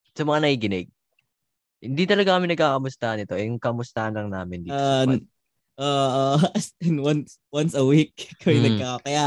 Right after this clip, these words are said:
Speaker 2: medyo mahaba-haba yung
Speaker 1: Pero
Speaker 2: kamustahan
Speaker 1: ang angas
Speaker 2: namin.
Speaker 1: nga, eh, kasi napanood ko sa TikTok na bakit daw sila gumawa ng podcast. Sabi ng isa, "To bond with the homies."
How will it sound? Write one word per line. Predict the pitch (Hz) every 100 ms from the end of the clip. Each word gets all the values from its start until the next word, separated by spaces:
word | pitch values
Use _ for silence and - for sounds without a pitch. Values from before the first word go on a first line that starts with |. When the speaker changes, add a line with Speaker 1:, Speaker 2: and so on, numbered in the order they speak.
| 147 143
Speaker 2:
medyo | 147 135 143
mahaba-haba | 139 127 120 123 113 120
yung | 151 123
Speaker 1:
Pero | 202 156
Speaker 2:
kamustahan | 123 143
Speaker 1:
ang | 190 190
angas | 185 170
Speaker 2:
namin. | 160
Speaker 1:
nga, | 151
eh, | 117
kasi | 123 139
napanood | 127 120 123 123 110 104
ko | 107
sa | -
TikTok | - 98 _ - 90 _ _ _ _
na | 104 98 95 92 92 _ _ _ _ _ -
bakit | 117 120 117
daw | 113
sila | 113 107
gumawa | 104 101 98 95
ng | 92 90
podcast. | - 64 - - - - _ _ _ _ _
Sabi | 107 101 98
ng | 95 92
isa, | 98 - 98 - _ _
"To | 117
bond | 104 98 98
with | 101 98
the |
homies." | 95 92 90 90 87 - -